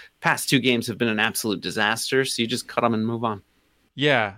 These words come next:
Speaker 2: yeah, that's true. And, like, the three-point specialist in this day and age of the N B A needs to be someone like that, who's legitimately hitting, like, five per game during that stretch or three per game, because,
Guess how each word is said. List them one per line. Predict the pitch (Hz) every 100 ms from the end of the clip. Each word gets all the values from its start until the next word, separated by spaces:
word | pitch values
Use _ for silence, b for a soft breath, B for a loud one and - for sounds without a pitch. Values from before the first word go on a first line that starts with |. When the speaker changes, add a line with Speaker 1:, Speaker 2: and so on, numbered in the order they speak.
| -
Speaker 2:
yeah, | 127 135
that's | 135 131
true. | 151
And, | 156 156
like, | 165 160 _
the | 143
three-point | 160 - 233 - 175 165
specialist | - - 113 - 113 104 - - - b -
in | 117 117
this | 123 - _ _ _ _ -
day | 113 117
and | 110
age | 107 104
of | 104
the | 104
N | 101
B | 101
A | 98 98 92 b b -
needs | 117 123 120
to | -
be | 113
someone | 107 117 107 104
like | 98 98
that, | 104 90 87
who's | 110 101
legitimately | 110 104 131 120 110
hitting, | 104 98
like, | 95
five | - - 95 95
per | - 98
game | 98 90
during | 87 90
that | 87 80
stretch | - 90 87 92
or |
three | 90 98 101
per | 92 101
game, | 92 85 87
because, | 95 120 117 -